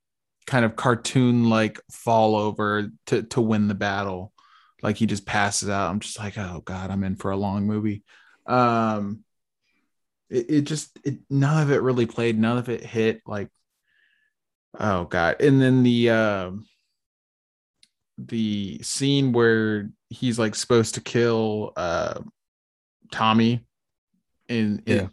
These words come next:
Speaker 1: in the, the first part of the movie, just, like,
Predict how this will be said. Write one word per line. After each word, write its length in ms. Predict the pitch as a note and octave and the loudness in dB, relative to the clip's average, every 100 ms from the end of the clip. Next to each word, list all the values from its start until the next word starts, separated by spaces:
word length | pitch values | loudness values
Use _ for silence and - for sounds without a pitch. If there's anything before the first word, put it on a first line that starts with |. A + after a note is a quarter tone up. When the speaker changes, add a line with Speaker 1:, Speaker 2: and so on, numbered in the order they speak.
| _ | _
Speaker 1:
in 160 | - A#2 | -2 2
the, 120 | A2 | 2
the 160 | G2+ G#2+ | 0 -4
first 320 | - G#2+ - | -2 -4 -2
part 120 | A2 | -4
of 40 | G#2+ | -2
the 60 | |
movie, 480 | G#2+ G#2+ A2+ A2 A2 _ _ _ _ - | -2 0 -2 -2 -6 _ _ _ _ -18
just, 180 | A#2 A#2 | -6 0
like, 260 | A2 G2+ | 0 0